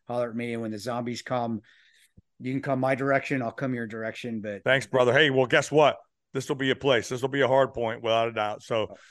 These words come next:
Speaker 2: it's something
Speaker 1: cool.
Speaker 2: to think about. I mean, it's terrible to say zombies, but when we say zombies, we really don't mean zombies. We mean aliens, or we re-, mean, we mean someone else, you know.
Speaker 1: <laughs> Well, it's
Speaker 2: Whoever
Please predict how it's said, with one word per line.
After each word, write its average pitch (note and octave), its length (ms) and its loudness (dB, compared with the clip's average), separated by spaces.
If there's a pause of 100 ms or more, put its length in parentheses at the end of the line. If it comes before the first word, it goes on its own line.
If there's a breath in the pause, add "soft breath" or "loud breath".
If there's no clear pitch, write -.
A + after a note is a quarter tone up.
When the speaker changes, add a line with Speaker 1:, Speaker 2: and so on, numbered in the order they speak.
(200 loud breath)
Speaker 2:
it's - 140 -8
something D#3 160 2
Speaker 1:
cool. C3+ 60 0
Speaker 2:
to - 40 -18
think E3+ 160 2
about. D3+ 260 4
I D#3 100 4
mean, D#3 180 0
it's D3+ 180 0
terrible F3+ 340 4
to D#3+ 60 0
say E3 200 -2
zombies, E3+ 420 0
but D#3+ 180 -4
when E3+ 180 -6
we E3+ 120 -6
say F#3 180 -6
zombies, G3 360 -2
we E3+ 120 0
really F3+ 200 4
don't E3 160 2
mean D3+ 140 -2
zombies. D#3+ 380 0
We C#3+ 200 -6
mean C3+ 500 -6 (100)
aliens, C3 400 -4 (340 soft breath)
or C3 160 4
we C3+ 160 6
re-, C3+ 140 4
mean, C3+ 340 4
we C3 120 6
mean B2+ 260 6
someone B2+ 320 2
else, B2+ 300 2
you C3 60 -2
know. E3 160 2 (260)
Speaker 1:
<laughs> G#3+ 240 -16
Well, C3 420 4
it's E3 80 0
Speaker 2:
Whoever G#3 240 10